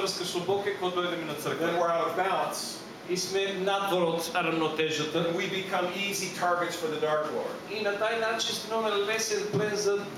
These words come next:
Speaker 1: силите на темнината.
Speaker 2: We have to have our own quiet time with God.
Speaker 1: Затоа ни треба да си го имаме тоа наше тивко време со Бог.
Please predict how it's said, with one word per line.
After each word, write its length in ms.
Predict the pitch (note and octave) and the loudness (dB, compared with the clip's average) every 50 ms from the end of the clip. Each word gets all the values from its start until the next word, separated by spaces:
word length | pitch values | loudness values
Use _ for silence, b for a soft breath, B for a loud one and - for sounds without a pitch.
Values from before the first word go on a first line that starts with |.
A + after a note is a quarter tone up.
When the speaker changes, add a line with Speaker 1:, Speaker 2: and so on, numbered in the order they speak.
| - - | -10 -10
Speaker 1:
силите 380 | - - F#3 F3+ F3+ F3+ - E3+ | -8 -8 -6 -6 -6 -6 -4 -4
на 160 | E3+ E3+ E3+ | -2 -2 0
темнината. 460 | E3+ E3+ F3 F3 E3 C#3+ - - - - - - - - - - - - | 0 0 0 0 0 0 -2 -4 -6 -10 -12 -12 -14 -14 -14 -12 -8 -4
Speaker 2:
We 120 | - - - | -4 -2 -2
have 400 | - - - F3+ F3 - - - | -2 0 0 0 0 0 -2 -4
to 60 | D#3+ | -4
have 200 | D3 D#3+ D#3 C#3+ | -2 -2 0 0
our 120 | D3 D3 D3 C#3+ | 2 2 2 0
own 100 | C#3+ C#3 - | 0 0 0
quiet 300 | D3 C#3+ C#3+ - - - - | 2 2 2 2 0 -2 -2
time 180 | A#2 - C3 | -2 -2 -2
with 160 | B2+ - - - | -4 -4 -2 -2
God. 260 | G#2 G2 - - - - - - - - | 0 0 0 -2 -4 -6 -8 -10 -10 -6
Speaker 1:
Затоа 340 | D3+ D#3 - G3 G#3 A3 | -6 -4 0 0 2 2
ни 160 | A3 A3 A3+ A3+ | 2 2 0 2
треба 260 | A3 A3 A3+ A3+ A3 | 2 2 2 2 2
да 120 | A3+ G3+ - | 2 2 0
си 220 | - - - F3+ | 0 -2 0 0
го 60 | F#3+ G3+ | 2 2
имаме 180 | G3+ G3+ G3 | 2 2 0
тоа 260 | F#3 - F#3+ F#3+ F#3 | 0 2 2 2 4
наше 420 | F3+ F3+ F3+ F3 E3+ - - - - | 4 4 2 2 2 0 -2 -4 -2
тивко 280 | F#3+ F3 - - E3+ | -2 -2 -2 -2 -4
време 300 | D#3 D3+ D#3+ D#3+ D#3+ - | -4 -2 -2 -2 -2 -2
со 160 | - - - B2 | -4 -6 -6 -6
Бог. 200 | A2 A2 A2 | -4 -4 -4